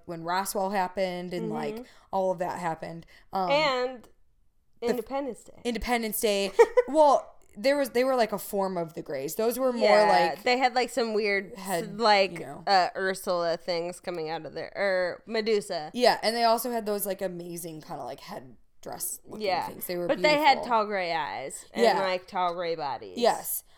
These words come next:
Speaker 1: Um, and then, and then, um, <laughs> and then, uh, the Greys also are the ones that, do you remember when we were little, there was that, uh, like, fake alien autopsy?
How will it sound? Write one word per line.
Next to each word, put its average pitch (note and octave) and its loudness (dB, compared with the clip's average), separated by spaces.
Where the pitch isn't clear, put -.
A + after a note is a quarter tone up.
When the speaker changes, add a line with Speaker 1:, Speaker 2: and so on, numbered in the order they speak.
Speaker 1:
Um, G#3+ 0
and A3 -2
then, G#3+ -4
and G#3+ -6
then, F3+ -8
um, F#3+ -2
<laughs> - -8
and C4 -6
then, - -12
uh, G#3+ 4
the A#3+ 2
Greys A#3 0
also G3+ 2
are G3+ 2
the G3+ -2
ones G3 -4
that, - -2
do G#3+ -12
you B3 -10
remember C#4+ -4
when D#4 -4
we B3+ -2
were A3 -2
little, F#3 -2
there F3+ 0
was E3+ -6
that, - -8
uh, C3 -10
like, F3+ -10
fake E3+ -8
alien F3 -6
autopsy? A#3+ -10